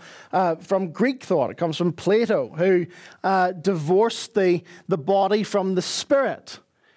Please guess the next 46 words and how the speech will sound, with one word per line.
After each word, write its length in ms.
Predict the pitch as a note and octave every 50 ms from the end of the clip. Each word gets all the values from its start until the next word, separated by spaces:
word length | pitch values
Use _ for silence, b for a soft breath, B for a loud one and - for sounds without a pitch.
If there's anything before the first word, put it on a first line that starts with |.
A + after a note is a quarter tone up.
| b b b b
Uh, 300 | - G3+ F#3+ F#3 F3+ F3 D3
and 240 | G#3 G3 F#3+ F#3+
so 240 | - - G#3 G3 F#3+
what, 560 | F#3 E3 G3 A3 F3+ F#3+ G#3 G#3 - F4 F4
what 220 | C#4+ F3+ G3 G#3+ G3
you 100 | F#3+ G3
did 200 | D3 G#3 G3+ F3+
in 100 | F#3 F#3
the 60 | D#3+
spirit, 760 | - - - - - - - B3 C#4+ A#3+ G3 G3 G3+ - -
those, 360 | G#3 F#3+ F#3 F3+ E3+ - - B B B B B B B
those 180 | - G3+ G3+ -
spiritual 960 | - - - - - A#3+ C4 C4 A#3+ A3+ A3+ - - G#3+ G3+ G#3 G3+ F#3+ F#3+
pursuits, 640 | F#3+ - - F3 - - - B3+ A#3+ G#3+ - -
those 180 | - F#3+ E3+ C#3
virtuous, 840 | C3 D3 C3+ C#3+ F3+ G#3+ C4+ - - - C#4 G#3 F3 E3 - - - B B B B B B B
as 160 | - F3 E3
he 80 | F3 F3+
called 300 | D3 - E3 D#3 E3 D#3
them, 160 | F3 E3 D3
pursuits, 440 | - - E3 D3 - F#3 F3+ F#3+ - -
as 180 | - F3+ E3+ B B B B B
much 380 | - F#3+ G#3 A#3 D4 D#4 - -
more 240 | A3 G3+ F#3+ F3
holy, 340 | C#3+ C3+ F3 G3 G3 F#3 F3+
much 300 | F3+ F#3 A3 C4 - -
more 140 | G3+ F#3+ F3
significant. 640 | - - D3+ D3 D#3 F3 F3 F#3 F#3+ F#3+ F#3 F3 B B B B B B
And 120 | - -
the 60 | G3 G3
things 340 | - - D4+ D#4+ D#4+ D4 A3
that 80 | A#3+
you 160 | G#3 F#3+ F#3+ F3+
did 180 | D3 F#3+ E3+
in 80 | F3 E3+
the 80 | E3
body, 500 | D3 B2+ C#3 D#3+ D3+ D#3 F3 G3 F#3 E3+
like 220 | D3+ C#3 C#3 C#3 C3
eating 680 | D4+ E4 - A3 G#3 G3+ F3+ F#3 F#3 E3+ D#3+ D3+ C#3+
and 200 | C#3 C3 C#3 C3
having 280 | B2+ D#3+ E3+ D#3 C#3+ C3+
sex 400 | B2+ - E3+ C#3+ B2+ - - -
and 120 | F#3+ F3
all 100 | F3+ F#3
of 80 | F3+ D#3
it, 80 | E3+